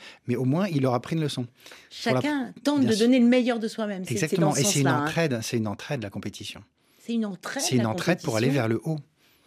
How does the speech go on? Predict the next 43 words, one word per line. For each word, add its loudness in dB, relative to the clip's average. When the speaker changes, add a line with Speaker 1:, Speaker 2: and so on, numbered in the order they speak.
Speaker 2:
Ah, -2
joli. 4
Autour 2
de 4
la 4
question, 4
comment 6
se 0
mettre 4
dans 2
la 2
tête 0
d'un -12
champion, 0
dans 4
le 2
cerveau 2
d'un -4
champion, -4
des 6
champions ? -2
C'est 0
le 0
titre -6
de 0
votre -2
ouvrage, 2
Jean-Philippe -6
Lachaud, -2
dont 2
nous 0
avons 0
d'ailleurs 0
un 0
exemplaire -2
à -6
vous -6
offrir, -4
chers -2
amis -2
auditrices -4
et 0
auditeurs, -2